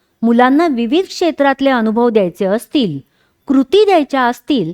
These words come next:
तर आपल्याला त्याची व्यवस्थित आखणी करणं आवश्यक आहे. आता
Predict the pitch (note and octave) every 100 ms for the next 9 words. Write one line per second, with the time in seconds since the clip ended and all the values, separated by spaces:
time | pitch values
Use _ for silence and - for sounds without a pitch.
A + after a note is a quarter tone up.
0 | - _ _ _ D#4 D#4 F#3+ A3+ A3 A#3
1 | B3 A#3+ G3 D#4 A#3 F#3+ G#3+ C#4 D4+ -
2 | - G#4 F#4 D4+ - D4 D4 C4+ B3+ B3
3 | G3 G#3 A#3 G#3 D3 C#3 - _ _ _
4 | _ _ _ _ _ _ G#3 A3+ C4